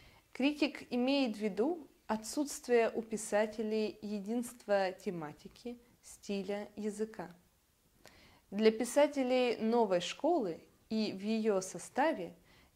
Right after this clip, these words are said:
и натуральной характерно участие критических воззрений в художественном произведении. Новая литература утверждалась как демонстративно непоэтическая,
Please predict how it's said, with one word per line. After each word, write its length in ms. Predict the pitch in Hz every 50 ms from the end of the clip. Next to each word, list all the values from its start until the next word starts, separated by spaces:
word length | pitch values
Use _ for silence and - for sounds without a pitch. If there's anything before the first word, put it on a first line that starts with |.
| _ -
и 180 | - 233 - -
натуральной 880 | 226 226 220 220 240 240 233 262 302 359 311 240 185 165 160 165 - - _ _ _
характерно 800 | - - 220 208 202 202 - - 247 247 240 240 233 233 226 - -
участие 880 | - - - - 226 220 220 220 220 - - 214 202 202 196 - - -
критических 840 | - - 196 208 214 - - 254 240 - 220 214 - - - 196 185
воззрений 720 | 180 170 170 170 170 - 165 170 233 285 311 302 302 294 - - - _ _ _ _
в 60 | -
художественном 1000 | - 220 190 175 170 170 208 214 220 - - - - 208 202 202 196 196 196 196 - - _
произведении. 880 | - 190 185 175 170 - 170 160 156 - - 165 160 160 156 160 160 156 _ _ _ _ _ _ _ _ _ - - - _ _ _ _ _ -
Новая 580 | 202 202 220 247 285 277 254 262 254 247 240 226
литература 880 | 220 220 220 220 226 214 214 220 214 - 349 349 240 196 175 175 180 - - _ -
утверждалась 960 | 214 - - 208 214 190 208 190 185 214 254 294 311 302 294 285 - - -
как 400 | - - 220 220 220 220 - -
демонстративно 1300 | 220 208 196 226 233 226 220 220 220 - - 202 190 196 - - 262 285 269 269 269 269 269 262 254 -
непоэтическая, 1200 | - 277 294 285 285 320 320 311 302 311 - 233 220 220 - - - - - - - 170 156